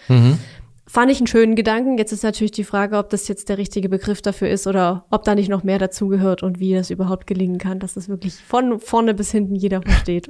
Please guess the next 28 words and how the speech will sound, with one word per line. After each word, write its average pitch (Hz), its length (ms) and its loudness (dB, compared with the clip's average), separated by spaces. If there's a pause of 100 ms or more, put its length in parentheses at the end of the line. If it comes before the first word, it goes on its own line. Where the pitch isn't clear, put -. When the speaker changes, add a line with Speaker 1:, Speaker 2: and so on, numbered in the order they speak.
(160)
Speaker 2:
Oder 208 100 0
braucht's 185 300 -4
das 185 120 -12
gar 175 160 -8
nicht? 185 240 -10 (100)
Speaker 1:
Ich, - 280 -6
ich, - 280 -8
ich, - 180 -6 (600)
ich - 160 -8
kenne 151 240 6
die 123 220 0
theoretischen 117 560 4
Gedanken 104 320 4
hinter 98 340 2
diesem 87 280 0
Modell 80 320 -2
nicht. 73 360 -4
Speaker 2:
Ja. - 60 -2
Speaker 1:
Deshalb - 340 0
ist 101 120 -2
es 98 100 -2
vielleicht 90 240 0
unfair, 107 400 4
was 82 180 -2
ich 87 80 -4
sage. 90 460 -4
Speaker 2:
Ja. 214 180 -2 (320)
Speaker 1:
Ähm, 95 520 -2